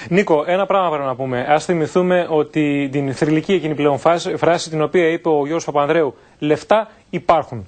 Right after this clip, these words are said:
Λεφτά όμως αποδεικνύεται τελικά ότι δεν υπάρχουν για όλους τους Έλληνες οι οποίοι πασχίζουν καθημερινά. Άλλοι σε κάποια εργασία και άλλοι στις οικογένειές τους, χωρίς να εργάζεται ούτε ο ένας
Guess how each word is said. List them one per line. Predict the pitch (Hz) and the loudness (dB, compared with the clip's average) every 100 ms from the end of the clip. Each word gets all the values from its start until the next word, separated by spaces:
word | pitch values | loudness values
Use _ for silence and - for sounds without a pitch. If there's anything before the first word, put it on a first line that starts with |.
| - _ _ - | -18 _ _ -2
Λεφτά | 165 - | 0 2
όμως | 254 214 | 0 0
αποδεικνύεται | 202 185 190 240 | 0 0 0 -2
τελικά | 233 196 190 247 247 | 0 -2 2 0 0
ότι | 214 196 | -4 -4
δεν | 196 254 | -2 -2
υπάρχουν | 214 - 151 - 160 214 - - - | 0 2 2 0 -2 -2 -6 -20 -8
για | 139 165 | 2 2
όλους | 202 | 2
τους | 190 170 | -4 0
Έλληνες | 170 196 226 - | 0 0 -2 -2
οι | |
οποίοι | 175 214 | -2 0
πασχίζουν | 190 170 226 208 | 0 0 -2 0
καθημερινά. | 202 185 180 170 175 123 - _ - - - | 0 0 0 2 0 0 -6 _ -20 -20 -4
Άλλοι | - 175 180 170 143 - _ - | 2 2 2 -2 -4 -10 _ -20
σε | - - | -8 0
κάποια | 170 - | 0 2
εργασία | 175 170 - 214 247 233 _ _ | 2 2 0 -2 -2 -6 _ _
και | - 185 | -2 2
άλλοι | 233 247 165 196 233 | 2 0 -2 -6 -6
στις | - 160 | -12 -2
οικογένειές | 160 170 190 175 202 | 0 2 0 0 -2
τους, | 226 202 - | -4 -8 -10
χωρίς | - - 156 170 240 - | -10 2 2 4 -2 -2
να | 175 | 0
εργάζεται | 156 160 220 196 214 | 0 0 -2 -2 -2
ούτε | 190 180 | -2 2
ο | 190 | 2
ένας | 226 240 151 208 - | 2 0 -2 -4 -10